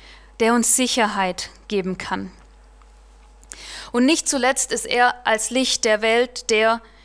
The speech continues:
der uns Leben schenkt und ohne den kein wahres Leben möglich ist.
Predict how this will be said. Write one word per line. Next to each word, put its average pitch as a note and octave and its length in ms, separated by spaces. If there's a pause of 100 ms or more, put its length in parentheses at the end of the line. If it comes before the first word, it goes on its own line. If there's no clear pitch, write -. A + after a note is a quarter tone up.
(260)
der A3 160
uns A#3 460
Leben A#3+ 360
schenkt F#3+ 600 (300)
und G#3+ 100
ohne A3 260
den A3 220
kein G#3 280
wahres G3 340
Leben G3 260
möglich G3 400
ist. - 300